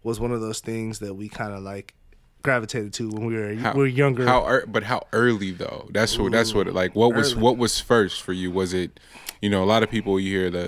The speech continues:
Speaker 1: Mm-hmm,
Speaker 2: they saw
Speaker 1: mm-hmm,
Speaker 2: Michael
Speaker 1: mm-hmm.
Speaker 2: Jackson first, or they, or
Speaker 1: Mm-hmm.
Speaker 2: this, you know,
Speaker 1: Mm-hmm,
Speaker 2: what,
Speaker 1: mm-hmm, mm-hmm.
Speaker 2: what was the first thing you remember s-, seeing or hearing and
Speaker 1: Mi-,
Speaker 2: going?
Speaker 1: Michael was huge.
Speaker 2: Mm-hmm.
Speaker 1: Michael was huge, but I think the first time I remember, like, actually caring about a C D
Speaker 2: Mm-hmm.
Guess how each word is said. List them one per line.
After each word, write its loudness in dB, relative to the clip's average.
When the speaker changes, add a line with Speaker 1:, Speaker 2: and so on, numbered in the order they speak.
Speaker 1:
Mm-hmm, -4
Speaker 2:
they -2
saw 0
Speaker 1:
mm-hmm, 2
Speaker 2:
Michael 0
Speaker 1:
mm-hmm. -2
Speaker 2:
Jackson 0
first, -6
or -2
they, 0
or 0
Speaker 1:
Mm-hmm. -4
Speaker 2:
this, 0
you -2
know, 0
Speaker 1:
Mm-hmm, 2
Speaker 2:
what, 0
Speaker 1:
mm-hmm, -2
mm-hmm. -4
Speaker 2:
what 6
was 6
the -2
first -2
thing -4
you 0
remember -2
s-, -10
seeing -2
or -4
hearing -4
and -4
Speaker 1:
Mi-, 2
Speaker 2:
going? -6
Speaker 1:
Michael 0
was 0
huge. -2
Speaker 2:
Mm-hmm. -6
Speaker 1:
Michael 0
was -4
huge, -4
but -4
I -4
think -4
the -8
first -6
time -4
I -6
remember, -6
like, -14
actually -4
caring -10
about -6
a -12
C -12
D -12
Speaker 2:
Mm-hmm. -4